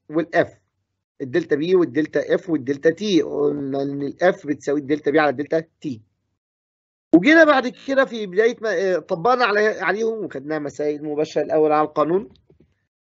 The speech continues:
بحيث إن أنا أدني أحفظ العلاقة كده، مش أحفظها يا ولاد،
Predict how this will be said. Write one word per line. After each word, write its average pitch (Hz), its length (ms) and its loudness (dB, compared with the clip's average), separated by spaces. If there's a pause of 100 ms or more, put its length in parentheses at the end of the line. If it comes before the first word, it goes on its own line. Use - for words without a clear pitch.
(120)
بحيث 160 320 0
إن 143 160 -2
أنا 202 300 4 (260)
أدني 139 400 0
أحفظ 143 320 -4
العلاقة 156 640 6
كده، 208 340 2 (300)
مش 143 160 -14
أحفظها 233 440 -4
يا 220 60 4
ولاد، 226 180 2